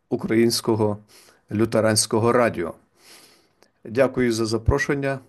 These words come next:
за можливість долучитися до такої важливої справи.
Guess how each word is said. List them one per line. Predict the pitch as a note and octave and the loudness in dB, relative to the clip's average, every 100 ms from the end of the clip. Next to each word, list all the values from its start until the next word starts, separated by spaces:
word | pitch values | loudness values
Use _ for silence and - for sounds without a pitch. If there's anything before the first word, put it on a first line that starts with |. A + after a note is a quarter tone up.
| - | -18
за | C3 A2 A2 | -10 -6 -4
можливість | G#2+ A2+ A#2+ A2+ G#2 | -4 -2 -2 -2 0
долучитися | A2+ G#2+ G#2 B2+ B2 A#2 - | 0 -2 -2 -2 0 -2 -4
до | G#2 A2 G#2 G2 - - | -4 -4 -4 -6 -16 -8
такої | A2 G#2+ A2+ | -6 0 0
важливої | G#2+ G2+ G2+ G#2+ G#2 G2+ | 0 -2 -2 -2 -2 -4
справи. | - - F#2+ F2 F2+ | -6 -2 0 0 -4